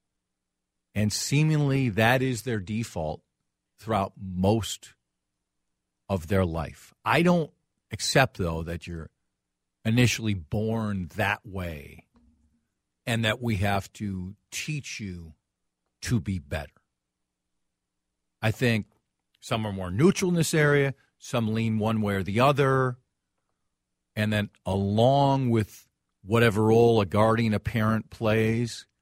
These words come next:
plays a part, but sometimes your parents and guardians are doing all, are, are doing stuff all on their own.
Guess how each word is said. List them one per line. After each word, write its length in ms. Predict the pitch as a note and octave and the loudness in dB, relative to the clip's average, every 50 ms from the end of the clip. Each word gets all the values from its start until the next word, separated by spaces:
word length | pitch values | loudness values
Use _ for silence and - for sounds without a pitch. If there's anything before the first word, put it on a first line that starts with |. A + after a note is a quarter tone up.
| _ _ _ _ _ _ _ _ _ _ _ _ _ _ _ _ _ _ _ _ _ _ _ _ _ _ _ - | _ _ _ _ _ _ _ _ _ _ _ _ _ _ _ _ _ _ _ _ _ _ _ _ _ _ _ -6
plays 320 | - A#2+ A#2+ C3 A#2 A2 | 0 2 2 4 2 0
a 20 | |
part, 240 | G2+ - C3 C#3 D3+ | 0 0 2 2 2
but 120 | - C#3 - | 0 -4 -6
sometimes 720 | - B2 B2+ B2+ C3+ C3+ C3+ C3 B2 G#2+ - - - A2 | -4 -4 -4 -4 -2 -2 -2 -4 -4 -6 -8 -10 -8 -6
your 140 | F#2+ F#2+ | -6 -6
parents 440 | - - G#2+ G#2 G#2+ A#2+ A#2+ - - | -6 -4 -4 -2 -2 -2 -2 -4 -6
and 100 | G2 F#2 | -6 -4
guardians 560 | F2+ F2+ F#2+ G#2+ A#2 B2 B2 B2 B2 A#2 F#2+ | -2 -2 -2 0 -2 -2 -4 -4 -4 -4 -4
are 100 | F#2 E2+ | -4 -6
doing 500 | D#2+ D#2 D2 D#2 F2 G#2+ G#2+ A2+ A#2+ A#2 | -6 -8 -10 -6 -2 -2 0 0 0 0
all, 200 | A2+ A2 A2+ - - | 0 -2 -2 -4 -4
are, 160 | G#2 F#2+ F#2 | -6 -6 -6
are 120 | - F#2+ F#2+ | -6 -8 -6
doing 240 | F#2 A2+ A#2+ A#2+ A2+ | -4 -4 -4 -4 -4
stuff 280 | - - B2 A#2 - | -6 -6 -6 -6 -4
all 200 | B2 A#2 A#2+ B2 | -4 -4 -4 -4
on 140 | B2 A#2+ A#2+ | -4 -4 -4
their 180 | A2+ G#2+ G2+ G2+ | -4 -4 -4 -4
own. 240 | C3 D#3 D#3+ - | -6 -8 -10 -14